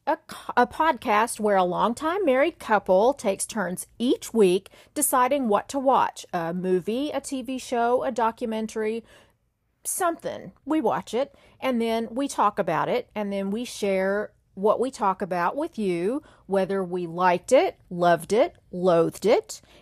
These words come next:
and we give it a rating in stars or, um, flaming giant things that may pertain to what we watched or whatever.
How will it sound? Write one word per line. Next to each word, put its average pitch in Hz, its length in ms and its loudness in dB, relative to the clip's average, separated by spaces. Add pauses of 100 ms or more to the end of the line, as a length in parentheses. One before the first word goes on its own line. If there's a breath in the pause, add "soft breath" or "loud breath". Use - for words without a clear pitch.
(140 soft breath)
and 247 360 2
we 277 180 -4
give 202 260 -2
it 254 300 2
a 277 80 2
rating 202 760 -2
in 190 540 -4 (440 soft breath)
stars 180 1080 0
or, 165 680 -6 (160)
um, 175 420 -8
flaming 190 680 -6
giant 185 680 -6 (260)
things 196 600 -6
that 202 180 -2
may 185 180 -2
pertain 196 600 -6
to - 140 -12
what 202 260 -2
we 208 100 -2
watched 196 640 -2
or 202 400 -2 (240 loud breath)
whatever. 240 600 2